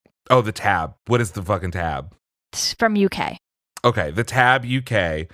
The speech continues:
Speaker 1: is doing some yellow journalism by comparing the Black Lives Matter protest and the toppling of Confederate and slave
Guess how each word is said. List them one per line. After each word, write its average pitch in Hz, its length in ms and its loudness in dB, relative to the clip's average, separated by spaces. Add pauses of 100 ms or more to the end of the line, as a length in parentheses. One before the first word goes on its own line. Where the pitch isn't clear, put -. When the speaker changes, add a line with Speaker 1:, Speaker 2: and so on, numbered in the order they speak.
(220)
Speaker 1:
is 98 160 -4
doing 117 240 2
some 113 180 -2
yellow 110 280 4
journalism 85 760 -2 (520)
by 107 140 4
comparing 104 800 0 (100)
the 95 140 0
Black 101 280 0
Lives 107 240 0
Matter 90 240 -2
protest 82 600 -6 (100)
and 113 220 2
the 127 60 -2
toppling 107 680 0
of 95 460 0
Confederate 95 680 0
and 95 160 -4
slave 90 420 -2